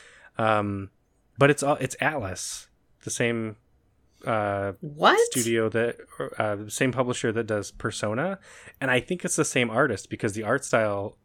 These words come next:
Speaker 1: is very similar.
Speaker 2: Why is that blowing my mind right now?
Speaker 1: I know, especially 'cause I played it before I played Persona, so, like, at, when I played Persona and I went back and looked at screenshots, I was like, "Oh shit, wait a minute, now I feel like I have to go back and play that," 'cause I did like it, but I
Speaker 2: Wow.
Speaker 1: never beat it, so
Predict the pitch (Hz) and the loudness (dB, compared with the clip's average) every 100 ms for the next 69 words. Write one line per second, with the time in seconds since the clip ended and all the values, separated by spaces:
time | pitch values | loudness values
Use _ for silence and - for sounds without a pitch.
0 | - 101 98 127 131 110 139 113 92 87 | -12 -12 -2 0 2 0 0 0 -2 -4
1 | 87 196 196 196 220 254 254 247 202 196 | -8 -4 0 2 4 4 2 4 4 4
2 | 190 180 160 156 185 160 131 147 143 120 | 4 0 0 -4 -4 -6 -8 -4 -2 0
3 | 180 247 135 95 101 - 131 190 208 196 | 2 6 6 4 -4 -2 2 4 6 6
4 | 147 135 - 170 160 135 123 135 131 127 | 8 8 6 2 2 0 2 6 6 6
5 | 135 120 113 - 165 104 - 117 110 107 | 2 2 0 4 4 4 2 2 4 2
6 | - - 117 131 123 123 120 - - 143 | -2 -2 0 2 2 2 0 -2 -2 -2
7 | 139 139 120 151 113 110 113 117 127 123 | 0 -2 0 2 4 4 4 4 2 2
8 | 113 117 - - - 143 107 104 104 98 | 0 0 -2 -6 -4 -4 -4 -6 -6 -6
9 | 95 - 196 190 120 - 226 254 - 196 | -6 -6 -6 -4 -4 -2 -2 -2 0 0
10 | 117 104 107 151 190 117 - 139 110 107 | 2 0 2 2 4 2 2 2 2 2
11 | 110 - 107 117 117 - 98 147 160 95 | 0 -2 -4 -2 -4 -4 -4 -2 -2 -4
12 | - 113 113 214 175 110 170 110 104 113 | -2 2 4 4 4 4 2 2 2 2
13 | 107 123 117 95 110 127 90 - - 104 | 4 2 2 -2 -2 -4 -4 -10 -6 -4
14 | 92 92 | -4 -8